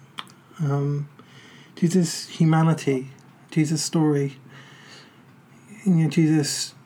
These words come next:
experienced grief. Jesus was a social outcast as a child, um, even as an adult.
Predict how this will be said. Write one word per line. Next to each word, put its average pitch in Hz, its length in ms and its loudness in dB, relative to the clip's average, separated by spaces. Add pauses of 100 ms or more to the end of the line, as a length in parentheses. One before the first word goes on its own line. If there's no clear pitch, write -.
experienced 156 580 0
grief. 160 540 0
Jesus 151 720 0 (840)
was 160 140 0
a 151 40 0
social 160 360 2
outcast 151 460 0
as 147 80 -4
a 151 60 0
child, 151 500 0 (500)
um, 139 360 -2
even 160 180 2
as 151 100 2
an 151 80 2
adult. 160 340 2